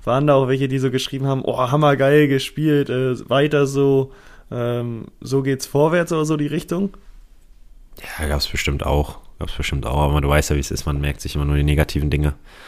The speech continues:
Speaker 1: Na ja, klar.
Speaker 2: Äh, wenn ich
Speaker 1: Ja,
Speaker 2: selber
Speaker 1: aber
Speaker 2: sp-, spielen würde oder ich lese es mir auch jetzt nicht mehr durch, aber,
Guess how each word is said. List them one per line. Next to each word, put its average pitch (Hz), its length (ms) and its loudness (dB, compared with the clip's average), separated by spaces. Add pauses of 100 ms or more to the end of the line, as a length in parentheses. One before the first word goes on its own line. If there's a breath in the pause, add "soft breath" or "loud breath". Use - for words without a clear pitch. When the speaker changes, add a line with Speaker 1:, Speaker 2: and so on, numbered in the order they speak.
(440 loud breath)
Speaker 1:
Na 123 120 -6
ja, 117 80 -6
klar. 80 140 4
Speaker 2:
Äh, 78 280 8
wenn 78 100 4
ich 76 140 -2
Speaker 1:
Ja, 82 80 4
Speaker 2:
selber 82 140 6
Speaker 1:
aber 80 100 6
Speaker 2:
sp-, - 180 -4 (200)
spielen 82 280 2
würde 78 220 4
oder 73 220 2
ich - 140 -6 (200)
lese 71 320 -2
es - 100 -6
mir 71 120 0
auch 69 40 -2
jetzt 73 240 0
nicht 76 120 -2
mehr 73 100 -2
durch, 73 380 2
aber, 67 340 -2